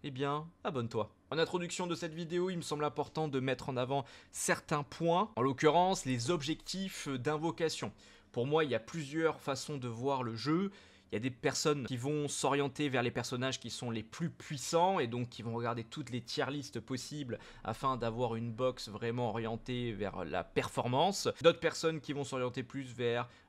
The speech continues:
euh, des préférences du style character design, du style gameplay ou tout simplement le rôle du personnage. Ou encore d'autres personnes qui vont carrément collectionner tous les personnages. Bon, tout ça pour dire que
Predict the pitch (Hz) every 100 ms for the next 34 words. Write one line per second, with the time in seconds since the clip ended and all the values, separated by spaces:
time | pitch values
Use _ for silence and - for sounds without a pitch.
0 | - 101 113 - - 160 - 147 143 143
1 | 139 - 110 117 - - 135 131 110 104
2 | 131 113 120 - 135 123 151 156 170 165
3 | 160 120 110 - 120 107 117 135 135 170
4 | 185 185 127 104 - 113 117 117 120 123
5 | - - - 107 110 104 107 160 160 110
6 | 113 - 104 113 123 170 175 107 127 135
7 | 123 131 139 123 113 143 143 135 123 120
8 | 110 110 123 127 117 - 120 147 - 135
9 | 127 127 - 98 90 - - - - -
10 | 101 - - 160 180 170 175 170 202 220
11 | - 185 202